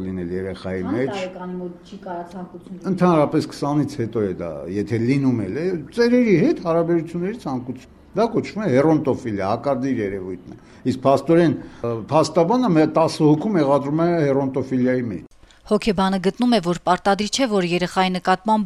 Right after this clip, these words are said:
Speaker 2: բռնություն կիրառելով միայն նրան դրդեն նման արարքների։ Անգամ մի կոնֆետով կարող են երեխային խաբել,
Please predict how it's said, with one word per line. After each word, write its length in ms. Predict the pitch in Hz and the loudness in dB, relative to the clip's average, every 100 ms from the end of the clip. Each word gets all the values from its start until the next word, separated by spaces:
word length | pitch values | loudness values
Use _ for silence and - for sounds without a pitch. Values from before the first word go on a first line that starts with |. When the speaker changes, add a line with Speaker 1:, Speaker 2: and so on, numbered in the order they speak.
| 180 | 0
Speaker 2:
բռնություն 440 | 214 240 - 269 254 | 2 2 2 -2 0
կիրառելով 540 | 185 185 208 247 214 | 2 4 4 2 0
միայն 220 | 196 180 175 | 0 0 0
նրան 240 | 175 170 | -2 -2
դրդեն 320 | 170 - 170 | -4 -4 -4
նման 320 | 170 170 170 165 | -2 -2 -2 0
արարքների։ 540 | 165 165 - 170 170 - - - - | -2 -4 -6 -6 -6 -8 -14 -4 2
Անգամ 320 | 233 247 285 | 2 4 4
մի 120 | 254 240 | 4 2
կոնֆետով 480 | 233 240 254 277 269 - | 0 2 2 0 0 4
կարող 280 | 180 175 175 | 4 4 0
են 80 | |
երեխային 480 | 165 170 165 170 170 - | 0 -2 0 -2 -2 0
խաբել, 340 | 165 185 160 | 0 0 -2